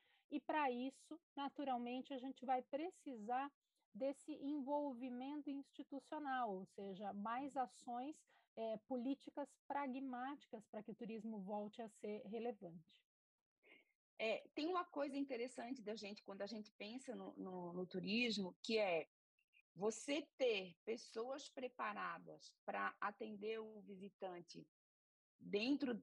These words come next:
Speaker 2: daquele, daquela especificidade daquele território,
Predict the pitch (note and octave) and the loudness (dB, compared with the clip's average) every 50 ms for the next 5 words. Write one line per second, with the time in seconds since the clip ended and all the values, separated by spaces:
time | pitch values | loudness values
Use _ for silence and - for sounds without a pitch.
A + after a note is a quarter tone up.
0 | - _ - F3+ F#3 - - G#3+ G3+ G3+ F#3 F#3+ F#3 F3 E3+ F3 F3 G#3+ G3 G3+ | -4 _ 2 2 2 2 2 2 2 4 2 0 -2 -2 -2 0 2 2 2 4
1 | G#3 G#3 - - G#3 G#3+ - - - G#3+ G3+ - G3 F#3 F3 E3+ E3+ F3+ G#3 A#3+ | 2 0 2 2 0 0 0 -4 -10 -12 -12 -10 -6 -2 2 4 4 6 6 4
2 | C4 B3 G3+ G3+ G3+ - - F#3+ F#3 F#3+ - _ - E3+ F3+ E3+ _ - E3+ E3+ | 2 0 -2 -6 -6 -6 -8 -10 -10 -10 -12 _ -12 -12 -12 -14 _ -10 -6 -4
3 | E3 E3+ F3 F3+ G#3 | -4 -2 -2 -4 -4